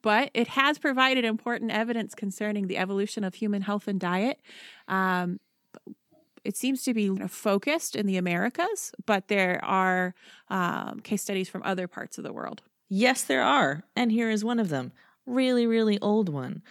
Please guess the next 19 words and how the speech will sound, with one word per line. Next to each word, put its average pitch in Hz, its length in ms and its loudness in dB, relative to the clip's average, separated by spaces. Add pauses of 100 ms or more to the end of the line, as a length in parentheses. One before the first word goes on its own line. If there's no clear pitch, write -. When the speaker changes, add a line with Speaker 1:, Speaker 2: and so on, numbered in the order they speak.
(300)
Speaker 2:
Um, 160 380 2 (140)
predictably, 185 720 2
it's 180 220 0
the 202 80 2
Neanderthal 196 580 4
one, 151 280 -8 (440)
because 160 280 -2
of 160 120 -10
course 143 260 -2
I'm 131 120 -8
going 131 160 -8
to 143 100 -14
talk 139 200 -10
about 131 220 -8
Neanderthal 131 400 -6
poop. - 280 -12 (600)
So 202 80 0
this 247 200 4
is, 254 320 0